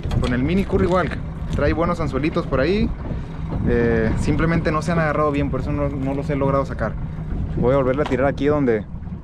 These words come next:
donde saqué el primero, a ver si se logra prender uno más.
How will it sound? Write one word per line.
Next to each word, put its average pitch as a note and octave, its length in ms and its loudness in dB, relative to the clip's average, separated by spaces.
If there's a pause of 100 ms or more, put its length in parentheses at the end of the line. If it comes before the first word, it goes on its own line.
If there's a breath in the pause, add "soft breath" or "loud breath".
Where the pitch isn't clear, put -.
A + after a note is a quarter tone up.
(240)
donde A#2 160 2
saqué A#2 220 -4
el C3+ 80 -2
primero, F#3 480 2 (1040)
a A2 40 0
ver A2 120 0
si C3 100 -4
se B2+ 100 0
logra C3+ 280 0
prender B2+ 360 0 (480)
uno D3 200 0
más. G#3+ 300 0